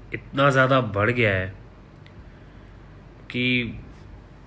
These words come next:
पता नहीं कोई किसी के साथ क्या हो सकता है यार, हमको नहीं पता।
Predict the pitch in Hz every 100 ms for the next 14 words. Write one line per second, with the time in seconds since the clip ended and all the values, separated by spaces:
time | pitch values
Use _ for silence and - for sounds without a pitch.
0 | - - - - - - - 127 139 160
1 | 151 151 135 147 147 139 143 139 139 139
2 | - 123 131 131 120 120 117 123 113 113
3 | 113 110 123 113 107 113 101 90